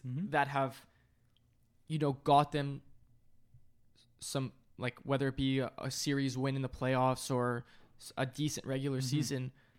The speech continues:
Speaker 2: And it's all going to waste because they can't hold a big name guy for more than a year.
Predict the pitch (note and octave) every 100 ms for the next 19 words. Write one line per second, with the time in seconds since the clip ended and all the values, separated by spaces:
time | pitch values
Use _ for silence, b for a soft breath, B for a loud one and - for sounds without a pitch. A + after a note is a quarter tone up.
0 | b b _ - D#3 D#3+ - E3+ - F3
1 | F#3 F#3 F#3 F3 E3 G#3+ - - D#3 -
2 | D#3+ D3+ C3+ - D#3 E3 E3+ F3 E3+ -
3 | E3+ E3 D3 - D3+ C#3+ D#3 E3 D#3+ D3
4 | D3+ F3 - C#3 C#3 D3 D3+ D#3+ F3 D3+
5 | B2